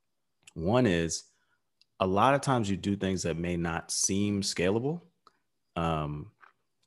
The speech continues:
at first, uh, to, to really get insight. So what I've, what I've learned is you, you tend to get the best insights from qualitative research. Um,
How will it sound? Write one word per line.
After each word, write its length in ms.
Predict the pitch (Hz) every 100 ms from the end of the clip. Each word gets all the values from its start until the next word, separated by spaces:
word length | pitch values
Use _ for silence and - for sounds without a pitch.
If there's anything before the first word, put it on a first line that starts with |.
| -
at 160 | 80 -
first, 500 | - 170 - - - _ _ -
uh, 320 | 82 73 69
to, 200 | - 101
to 180 | - 95
really 260 | 95 95
get 340 | 80 87 92 -
insight. 460 | 82 80 - 76 -
So 200 | - 90
what 160 | 98
I've, 260 | 110 110 101
what 160 | 95 95
I've 180 | 92
learned 440 | 82 90 95 90 82
is 200 | 80 80
you, 120 | 85
you 140 | - 92
tend 320 | - 156 196
to 80 | 175
get 420 | 98 95 90 -
the 60 |
best 500 | 82 - - 104 - -
insights 440 | 92 85 82 78
from 140 | -
qualitative 760 | 78 - 143 - - 57 - - _ _ _ _ -
research. 540 | - - - - - _ _ _ _ -
Um, 400 | 82 80 76 73